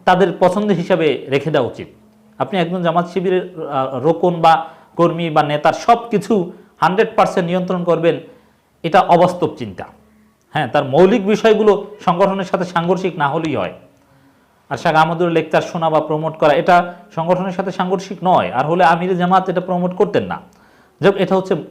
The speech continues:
কারণটা বললাম, শাহ আহমদুল্লাহর সাথে জামাত শিবিরের প্রাসঙ্গিকতাটা বললাম। এরপর আরও কিছু বিষয় দেখেন, শাহ আহমদুল্লাহ কখনো জামাত শিবিরের বিরুদ্ধে বলেছে প্রকাশ্যে? বলেন, এই আলোচনাটা শেষে আসবে।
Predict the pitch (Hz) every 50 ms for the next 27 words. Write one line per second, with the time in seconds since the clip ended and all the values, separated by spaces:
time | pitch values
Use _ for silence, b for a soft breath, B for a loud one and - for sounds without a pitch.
0 | - _ - 160 165 180 175 165 160 151 120 120 113 107 98 95 - - 147 147
1 | 139 139 156 165 156 175 180 185 180 180 185 170 170 151 151 B B B B B
2 | _ 110 139 160 160 160 - - 175 165 160 151 - - 147 143 - - 185 185
3 | 185 190 180 180 175 170 165 131 107 107 104 98 87 80 - - _ _ b b
4 | b b b b b - 180 180 208 220 185 - 139 165 180 180 180 190 160 -
5 | 170 139 127 - 139 110 95 92 - 98 87 - - b b b b b b b
6 | b _ _ _ _ _ _ _ _ _ _ _ _ - _ - - - 165 160
7 | 156 151 151 151 165 160 175 175 175 - 156 147 143 160 160 151 147 151 160 156
8 | 156 - 180 180 175 147 143 160 160 160 180 165 170 175 175 - 214 160 - -
9 | - - - _ _ _ _ - 151 170 160 156 - - - - - - - 123
10 | 131 120 107 104 113 127 139 151 151 156 165 160 156 156 151 - 139 113 - 127
11 | 95 90 95 139 - -